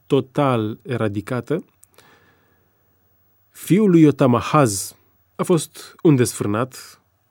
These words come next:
În timpul domniei sale s-au extins practicile idolatre. Mai mult chiar, Biblia vorbește despre jertfe umane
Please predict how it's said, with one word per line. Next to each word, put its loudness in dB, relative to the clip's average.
În -8
timpul 2
domniei 0
sale -6
s-au -8
extins 0
practicile -6
idolatre. -6
Mai 0
mult 2
chiar, -4
Biblia -4
vorbește -4
despre -6
jertfe -2
umane 0